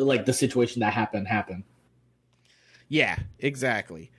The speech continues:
Speaker 2: So he goes in, he tries to scan his face <laughs> without taking off his helmet, which of course draws the attention of the officers. You know, <laughs> they're kinda like, "What,
Speaker 1: <laughs> Look at this guy.
Speaker 2: <laughs> what the fuck's up with, yeah, what, what the fuck is this,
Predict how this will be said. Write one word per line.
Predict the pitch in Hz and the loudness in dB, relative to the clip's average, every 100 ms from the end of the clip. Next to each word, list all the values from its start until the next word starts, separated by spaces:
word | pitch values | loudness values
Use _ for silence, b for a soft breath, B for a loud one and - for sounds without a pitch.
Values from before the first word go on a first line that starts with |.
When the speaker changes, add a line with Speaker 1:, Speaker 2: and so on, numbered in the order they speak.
| b | b
Speaker 2:
So | - 190 | 0 2
he | 254 | 2
goes | 247 233 185 | 2 2 4
in, | 190 196 190 | 4 6 6
he | 185 180 175 | 4 2 0
tries | - 190 - | 2 4 2
to | 170 | 0
scan | 190 - 170 160 165 | 0 2 4 4 4
his | 160 | 2
face | - 143 180 175 | 4 4 4 4
<laughs> | |
without | 156 135 160 - | 0 2 2 2
taking | 160 156 147 | 2 4 4
off | 143 143 | 4 4
his | 139 | 2
helmet, | 127 135 139 143 B B - | 4 4 4 0 B B 0
which | 156 | 0
of | 156 | 0
course | 139 160 170 - | -2 2 2 2
draws | 139 - 139 135 139 131 | -2 4 6 6 6 4
the | 135 | 4
attention | 131 - 135 135 131 | 4 4 4 4 4
of | 120 | 6
the | 117 | 6
officers. | 113 120 127 123 139 147 - b b b b | 6 6 4 2 2 2 -4 b b b b
You | - 147 | 2 4
know, | 135 139 151 - | 6 6 4 -2
<laughs> | - | 0
they're | - - - 196 185 165 | 0 0 -2 2 2 0
kinda | - 160 | 2 4
like, | 139 127 | 4 2
"What, | 196 - 135 | 2 4 4
Speaker 1:
<laughs> | 170 - - _ | 2 -2 -16 _
Look | 139 | 4
at | 127 | 6
this | 123 120 | 4 2
guy. | 98 - - _ | -2 -2 -10 _
Speaker 2:
<laughs> | - | 0
what | 160 170 | 2 4
the | 165 | 2
fuck's | - 180 | 4 4
up | 190 165 | 4 4
with, | 175 | 4
yeah, | 180 160 | 4 4
what, | 185 - 190 233 | 2 2 -4 0
what | 240 | 4
the | |
fuck | - 175 185 | 4 4 4
is | 170 160 | 4 4
this, | 190 185 | 4 2